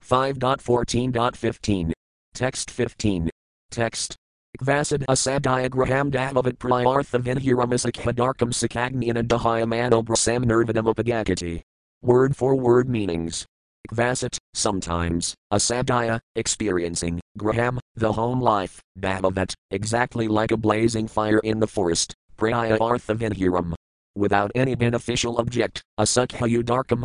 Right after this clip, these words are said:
resulting only in more and more unhappiness, sota anina,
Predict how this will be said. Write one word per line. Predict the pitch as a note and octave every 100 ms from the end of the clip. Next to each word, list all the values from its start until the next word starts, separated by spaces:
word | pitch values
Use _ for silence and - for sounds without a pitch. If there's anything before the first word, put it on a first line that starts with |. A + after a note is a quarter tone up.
| - A#2
resulting | A#2 A#2 A#2 A#2+ A#2
only | A#2+ B2+ B2 A2+
in | A2+
more | A#2 A#2+ B2+
and | A#2+ A#2
more | A2 A2+ A2+
unhappiness, | A#2 A2+ G2+ F2 F2 E2+ - - -
sota | - F#2+ F#2+ F#2+
anina, | F#2+ F#2+ F#2+